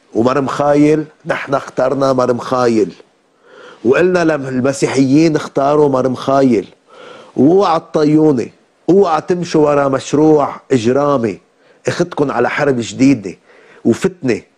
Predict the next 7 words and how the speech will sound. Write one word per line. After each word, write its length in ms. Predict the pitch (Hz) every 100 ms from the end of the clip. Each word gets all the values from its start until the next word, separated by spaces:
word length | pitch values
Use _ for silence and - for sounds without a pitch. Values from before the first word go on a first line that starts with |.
| _ -
تعمل 320 | 180 180 170
فيكن 360 | 202 185 180
مثل 220 | 170 208 196
ما 160 | 170
صار 260 | - 170 147
بإهدن 520 | 131 147 131 - 87 - _ - - 110
والجبل 600 | 113 - 147 123 95